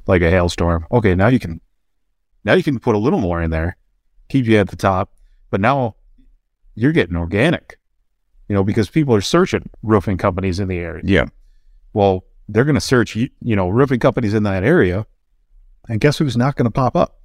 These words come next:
Speaker 1: All the storm chasers.
Speaker 2: That's right. Yeah.
Speaker 1: But you are, because you've been constantly running.
Speaker 2: Yeah.
Speaker 1: Yeah, I mean, you, you've been posting there, you've been running ads, I mean,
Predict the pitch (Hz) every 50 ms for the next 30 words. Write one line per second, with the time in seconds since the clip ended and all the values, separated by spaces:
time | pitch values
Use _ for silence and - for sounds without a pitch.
0 | - - 101 87 85 92 101 113 - - - 110 95 80 73 - 85 78 - -
1 | - 82 82 - - 82 82 80 65 - - - _ - 76 73 62 67 - _
2 | _ - _ _ _ _ _ _ _ _ - _ _ _ - 95 92 113 202 165
3 | 87 82 98 135 117 - 113 107 98 107 101 113 117 - - 101 101 98 - -
4 | 113 107 107 110 110 117 123 - 85 - 71 53 50 - _ _ _ _ - -
5 | 95 85 80 90 90 92 92 92 95 92 98 95 101 107 107 - _ - 104 98
6 | 101 98 92 - - _ _ _ _ _ _ _ _ _ _ _ _ _ _ _
7 | - - - 120 120 110 - - - 104 101 98 - - 104 107 98 95 95 104
8 | 123 123 92 - 90 85 82 85 95 98 95 95 90 87 87 90 98 123 123 90
9 | 95 90 87 98 98 90 85